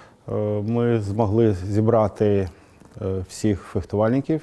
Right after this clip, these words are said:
які є наразі в Україні. Це і наша збірна команда, і не-, навіть новачки, ката-, які додались уже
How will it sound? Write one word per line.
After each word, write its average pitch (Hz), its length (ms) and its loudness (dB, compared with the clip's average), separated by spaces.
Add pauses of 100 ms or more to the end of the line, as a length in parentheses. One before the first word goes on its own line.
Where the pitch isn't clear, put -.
(120)
які 147 600 0 (300)
є 131 340 2 (320)
наразі 117 600 0
в 110 120 -2
Україні. 117 540 0 (760)
Це 110 360 2
і 90 240 -2 (180)
наша 90 320 -4
збірна 143 340 2
команда, 139 800 0 (200)
і 113 160 -2
не-, 98 420 -2 (500)
навіть 123 300 4
новачки, 131 580 2
ката-, 147 320 -4
які 131 480 2
додались 120 640 4
уже 104 520 0